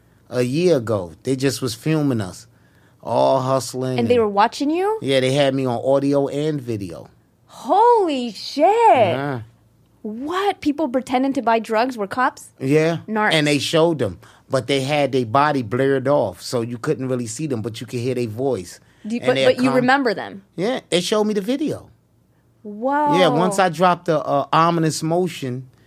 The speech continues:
Speaker 1: they sh-, they had to show me some of the evidence they had against me.
Speaker 2: Right.
Speaker 1: And my lawyer came and he, uh, asked me, "What you wanna see first? You wanna hear the
Speaker 2: You got a
Speaker 1: audio?"
Speaker 2: Jewish lawyer?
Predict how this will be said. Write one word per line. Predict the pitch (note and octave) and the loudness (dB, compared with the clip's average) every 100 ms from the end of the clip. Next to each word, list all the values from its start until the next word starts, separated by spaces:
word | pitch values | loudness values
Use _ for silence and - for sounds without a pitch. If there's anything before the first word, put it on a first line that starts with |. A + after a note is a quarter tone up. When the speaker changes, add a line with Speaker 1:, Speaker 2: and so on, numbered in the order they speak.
| _ _ _ _ _ - | _ _ _ _ _ -4
Speaker 1:
they | C#3 | -2
sh-, | C3+ - C3 | 0 -4 -2
they | D3 | 2
had | D3+ D3 | 4 2
to | C3 | 0
show | A2+ D#3+ D3 | -2 0 0
me | C#3 | 0
some | - C#3+ | -2 0
of | C3+ | 0
the | B2 | 0
evidence | C#3+ C#3+ C3 A#2 A2+ | 0 0 -2 -4 -4
they | A#2+ | -2
had | A#2+ C3 C3 | 0 0 0
against | A2+ G#2+ G2 - | -2 -4 -6 -8
me. | F2 E2 - | -14 -16 -12
Speaker 2:
Right. | G#3 G#3 G#3 F#3 | -4 0 2 2
Speaker 1:
And | C3+ B2+ A#2 A2+ A2 G#2+ - F2+ | 0 0 0 -2 -4 -6 -14 -6
my | A#2+ C3 | -2 2
lawyer | C#3 D3+ D3+ | 4 6 4
came | C#3+ C#3+ C3 B2+ | 2 0 0 -2
and | A#2 | -2
he, | A2+ C3+ B2+ | -2 -2 0
uh, | A#2+ A2+ G#2+ F#2+ - - | 0 -2 -4 -10 -18 -4
asked | C3 C3 - | 0 0 -2
me, | C3 A#2 | -4 -2
"What | G#2 B2+ - | -2 -2 -2
you | B2+ | -2
wanna | B2+ B2 | 0 0
see | - B2+ | -2 -4
first? | A2 B2+ A2+ G#2+ | -2 -2 -2 -2
You | B2 | -4
wanna | B2+ A2+ | -4 -4
hear | G#2+ A#2 C3 | -6 -4 -4
the | A2 G2 - | -4 -8 -6
Speaker 2:
You | A#3 | -4
got | - | -2
a | |
Speaker 1:
audio?" | E3+ F3+ | 0 2
Speaker 2:
Jewish | B3+ C4 | 0 -2
lawyer? | A#3+ A#3+ C#4 | -4 -2 -4